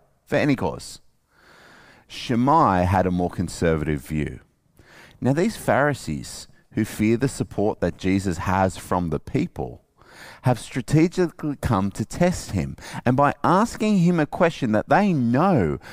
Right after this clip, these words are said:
divides some of the people, there's an opportunity to split those who would support him.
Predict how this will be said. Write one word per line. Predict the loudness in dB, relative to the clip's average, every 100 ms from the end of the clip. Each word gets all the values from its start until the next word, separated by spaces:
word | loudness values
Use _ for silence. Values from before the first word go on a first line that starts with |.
| -16 0
divides | 0 2 2 4 4 4 4 2 -2 -10 -10
some | 0 0
of | 0
the | -4
people, | -2 -2 -2 -6 -8 -10 -18 0
there's | 2 2
an | 2
opportunity | 0 0 -2 -2 0 2 2 0
to | 0 -2
split | -4 -8 0 0 0 2
those | 4 4
who | 2
would | 0 0
support | -4 -2 0 0 0
him. | -6 -6